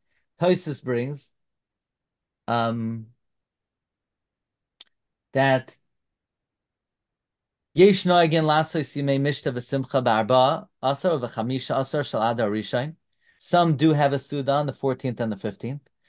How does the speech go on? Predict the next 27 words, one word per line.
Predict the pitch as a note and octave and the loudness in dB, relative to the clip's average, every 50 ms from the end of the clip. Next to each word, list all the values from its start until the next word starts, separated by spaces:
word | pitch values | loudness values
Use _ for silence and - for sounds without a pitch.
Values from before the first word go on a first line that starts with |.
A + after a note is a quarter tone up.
| _ - - _ - | _ -20 -20 _ 0
V'Riyata | C3 E3 F3 F3+ F#3+ F#3 E3+ E3 D#3+ D#3+ D#3+ | 2 4 6 8 8 8 8 6 4 2 0
Demasni | C#3+ C#3 C#3+ C#3 C3+ C3+ - - D3+ | 0 2 0 0 0 -2 -2 -6 -8
Senami | C3 - - C3+ C3+ C3 C3 C3+ B2+ A#2+ | -6 -6 -4 0 0 0 0 0 -2 -2
Mashmakein. | A#2 A2 A2 - - A#2 A2 - - A#2 B2+ C#3+ D3+ - C3 | -2 -2 -2 -4 -6 -8 -8 -6 -6 -6 -6 -6 -8 -8 -8
The | B2 A#2+ | -8 -8
flow | - - D3 D3 C#3+ C3+ | -6 -2 0 2 2 2
of | A#2+ | 2
the | C3 | 0
Mishnah | C3+ B2 - - C3 | -4 -4 -6 -6 -8
implies | B2 G#2+ - D#3 E3+ G3 G3 C#3 | -8 -4 -2 0 2 2 2 0
this, | A#2 G#2 F#2+ - - - _ _ _ _ _ _ _ - | -2 -6 -8 -8 -14 -20 _ _ _ _ _ _ _ -6
because | - B2+ - C#3+ C3+ B2+ | -4 -2 0 0 0 0
it | B2 | 0
says | - D#3+ C#3+ A#2+ | 0 0 0 2
the | C3 C#3+ | 2 2
only | C#3 C#3 C#3+ C#3 | 2 2 2 0
difference | B2+ C#3+ B2+ C#3+ C3+ A#2 | -2 -2 -4 -4 -6 -8
between | C3 B2+ - C#3+ B2+ | -8 -8 -6 -4 -2
Adar | A#2+ B2 B2+ B2 B2+ | 0 0 0 2 0
Rishon | C3+ C#3 B2+ - | 0 0 -2 -4
and | C3+ B2 | -4 -2
Adar | B2 B2 B2 A#2+ | -2 0 -2 -2
Sheni | - - C3+ C3 C3 | -4 -4 -6 -4 -4
is | B2 G#2 | -4 -4
Mikra | B2+ C3 B2 - | -4 -6 -4 -4
Megillah | C3 B2+ B2 A#2 A2 B2 B2 B2 B2 | -4 -4 -2 -2 0 0 0 2 2
Movad, | A#2 A2 G#2 A2 G2+ G#2 A#2 B2+ | 0 0 2 0 0 0 -2 -4